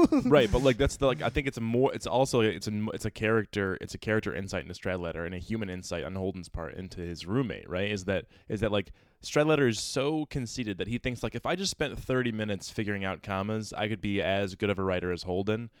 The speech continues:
Speaker 2: But, uh, Holden has the commas, right? And
Speaker 1: Yeah,
Speaker 2: he's
Speaker 1: he
Speaker 2: like,
Speaker 1: knows the commas rule.
Speaker 2: he wanted you to think that the only reason he was lousy at writing compositions was because he stuck all the commas in the wrong place.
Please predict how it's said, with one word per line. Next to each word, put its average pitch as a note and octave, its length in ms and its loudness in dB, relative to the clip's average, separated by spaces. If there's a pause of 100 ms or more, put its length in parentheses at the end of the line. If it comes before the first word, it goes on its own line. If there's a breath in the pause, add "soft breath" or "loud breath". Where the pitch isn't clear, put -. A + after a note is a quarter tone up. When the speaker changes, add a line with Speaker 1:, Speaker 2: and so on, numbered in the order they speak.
(180 soft breath)
Speaker 2:
But, G#2 280 4 (360 soft breath)
uh, F#2 240 2
Holden A#2 300 2
has A2 320 0
the A#2 100 0
commas, G#2 560 0
right? E2+ 280 -4
And E2+ 120 0
Speaker 1:
Yeah, D#3 100 4
Speaker 2:
he's - 100 0
Speaker 1:
he - 60 -2
Speaker 2:
like, G#2 120 2
Speaker 1:
knows D3+ 220 -4
the F#3 100 -8
commas C#3+ 480 -2
rule. A#2 240 -4
Speaker 2:
he C3+ 100 4
wanted D#3 280 8
you D3 100 10
to - 40 4
think C#3 200 4
that A#2+ 140 6
the A2+ 180 0
only C3 380 0
reason A2+ 340 2
he D3+ 320 -6
was C#3 160 0
lousy G#2+ 380 4
at G2 40 -4
writing F#2+ 280 -2
compositions G2 560 -4
was F#2 100 -2
because G#2 380 -4
he F#2+ 100 -8
stuck - 320 0
all G#2+ 180 2
the G#2+ 80 4
commas G2 380 -2
in G2 60 -6
the F#2 100 -2
wrong F#2 400 0
place. - 580 -8